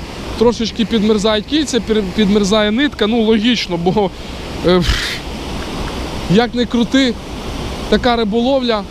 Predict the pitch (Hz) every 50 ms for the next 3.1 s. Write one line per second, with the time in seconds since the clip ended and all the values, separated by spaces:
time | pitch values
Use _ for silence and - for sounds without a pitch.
0 | - - 220 202 - 233 233 226 220 226 226 247 269 262 - - - - - -
1 | - - - - - 233 233 233 208 - - 185 190 208 214 202 180 175 233 233
2 | 196 220 220 202 214 214 220 - - 202 202 208 202 170 214 - 214 - 233 220
3 | 220 220